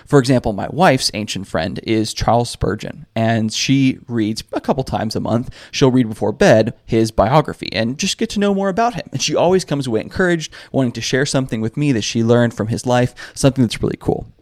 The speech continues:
Another example for us, I'm gonna pull up as a video from Matt Chandler, who is actually the pastor of the Village Church where my wife went. He talks a little bit about his own ancient friend, and it kind of weaves it into a sermon that he's talking about.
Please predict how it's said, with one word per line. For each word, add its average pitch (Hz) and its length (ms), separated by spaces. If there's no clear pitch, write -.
Another 151 240
example 117 320
for 87 200
us, 98 220
I'm 104 100
gonna 107 140
pull - 320
up 110 180
as 101 180
a 98 120
video 113 420
from 113 360
Matt 123 220
Chandler, 113 380
who 120 100
is 113 100
actually 107 280
the - 80
pastor 131 440
of 92 80
the 104 80
Village 80 320
Church - 260
where 98 200
my 98 140
wife 73 280
went. - 320
He 156 100
talks 143 260
a 135 40
little 117 180
bit 110 140
about 107 200
his 233 240
own 110 160
ancient - 280
friend, - 280
and 127 220
it 131 200
kind 226 160
of 196 80
weaves 123 300
it 113 40
into 110 200
a - 40
sermon 123 400
that 92 60
he's 78 140
talking - 280
about. - 280